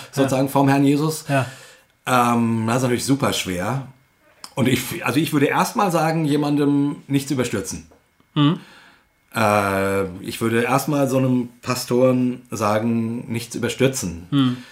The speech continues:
Speaker 1: Und gleichzeitig, Rob Bell sagt das gerne, du kannst Menschen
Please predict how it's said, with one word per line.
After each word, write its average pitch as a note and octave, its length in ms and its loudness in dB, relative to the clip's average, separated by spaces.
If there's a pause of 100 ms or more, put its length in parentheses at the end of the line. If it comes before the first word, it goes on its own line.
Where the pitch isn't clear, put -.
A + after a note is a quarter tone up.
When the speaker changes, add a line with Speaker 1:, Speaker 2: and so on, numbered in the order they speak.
(440)
Speaker 1:
Und D#3 320 2
gleichzeitig, D#3+ 1300 0 (640)
Rob C3 180 4
Bell D3 180 6
sagt C#3+ 280 0
das - 180 0
gerne, D3 680 2 (320)
du C3+ 120 -2
kannst C3 360 0
Menschen C#3 720 0